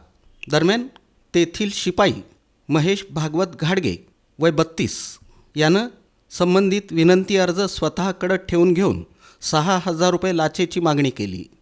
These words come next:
लाचेची रक्कम दिल्यानंतरच अर्जावर पुढील कार्यवाही करण्यात येईल,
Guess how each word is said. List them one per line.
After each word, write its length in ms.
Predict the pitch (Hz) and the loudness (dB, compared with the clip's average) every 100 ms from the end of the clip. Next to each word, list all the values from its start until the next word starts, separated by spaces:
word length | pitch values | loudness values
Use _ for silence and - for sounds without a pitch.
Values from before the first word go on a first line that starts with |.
| _ _ _ | _ _ _
लाचेची 520 | 139 147 - 196 208 | -2 -2 -2 -4 -2
रक्कम 400 | 202 180 - 190 | 0 -2 0 0
दिल्यानंतरच 920 | 180 175 185 185 185 165 190 208 - - _ - | 2 4 6 4 4 2 0 -2 -4 -16 _ -2
अर्जावर 460 | 151 156 175 185 | 0 4 4 2
पुढील 380 | 185 - 156 190 | 0 -2 0 0
कार्यवाही 520 | 185 175 180 170 170 | 0 0 2 2 0
करण्यात 420 | 180 175 170 170 | -2 0 2 2
येईल, 200 | 170 208 | 2 0